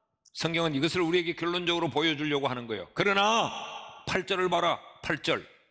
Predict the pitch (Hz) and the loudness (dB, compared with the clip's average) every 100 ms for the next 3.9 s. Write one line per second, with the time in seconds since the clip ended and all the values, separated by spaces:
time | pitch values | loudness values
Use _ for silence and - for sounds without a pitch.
0 | _ _ _ _ _ - 180 180 175 175 | _ _ _ _ _ 0 2 4 2 -2
1 | - 175 170 156 139 160 170 165 165 151 | -4 -4 0 0 0 0 -2 -2 -4 -4
2 | 151 151 123 - - 170 147 131 120 - | -2 0 0 -4 0 2 2 0 -4 -8
3 | - 90 - 165 139 110 95 90 175 | -6 -6 0 0 2 -2 -6 -2 -2